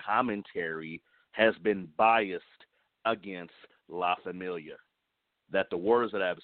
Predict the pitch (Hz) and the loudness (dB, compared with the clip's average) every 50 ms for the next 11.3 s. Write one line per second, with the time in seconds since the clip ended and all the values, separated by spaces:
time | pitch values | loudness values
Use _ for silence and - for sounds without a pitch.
0 | - - _ - 143 139 135 135 131 _ - 95 - - 113 113 110 92 98 92 | -14 -10 _ 0 2 2 2 2 0 _ -10 -14 -10 -8 -6 -6 -6 -6 -4 -4
1 | 90 87 87 87 82 - - - - 131 127 127 127 123 120 117 - _ _ _ | -2 -2 -2 -4 -6 -10 -8 -4 0 2 2 4 4 4 2 2 0 _ _ _
2 | _ _ _ - 98 92 78 92 101 95 90 87 85 80 - 92 101 113 117 120 | _ _ _ -4 -4 -4 -2 -4 -4 -4 -6 -8 -10 -10 -6 -2 2 4 4 4
3 | 123 120 120 120 113 - - 95 95 92 90 90 85 - - 101 113 117 117 113 | 4 2 0 -2 -4 -6 -8 -8 -8 -8 -8 -10 -6 0 2 4 6 6 4 4
4 | 104 95 92 87 87 85 82 _ _ _ _ _ - 80 90 98 101 - - 95 | 2 -2 -6 -10 -12 -14 -16 _ _ _ _ _ -6 0 2 4 4 4 2 -4
5 | 90 95 107 110 113 113 113 110 104 85 82 85 95 113 117 113 107 104 107 104 | -6 -4 -2 -2 0 0 0 0 -2 -2 -4 -6 -4 -2 -2 0 0 0 0 -2
6 | - - - 95 98 98 101 98 92 - 107 101 98 98 - 90 87 - 107 107 | -2 -2 -2 -2 0 -2 -2 -6 -6 -2 0 0 0 0 -2 -6 -6 -2 0 2
7 | 107 104 104 104 101 101 98 - _ - 95 98 95 95 92 92 90 90 90 85 | 4 4 6 6 4 4 0 -2 _ -6 -4 -2 0 0 0 0 -2 -2 -4 -6
8 | - - _ - - _ _ _ _ _ _ - 92 120 131 - - 113 120 127 | -8 -10 _ -20 -20 _ _ _ _ _ _ 0 2 2 2 2 -2 -6 -4 -4
9 | 127 117 - - - _ _ _ _ _ _ _ _ _ _ _ _ _ _ _ | -4 -6 -8 -12 -20 _ _ _ _ _ _ _ _ _ _ _ _ _ _ _
10 | _ _ _ - 98 101 107 107 107 104 101 101 98 85 95 110 110 110 107 104 | _ _ _ 2 4 4 4 4 2 0 -2 -6 -8 -8 -8 -8 -6 -6 -6 -8
11 | 101 101 98 95 95 | -8 -8 -10 -10 -12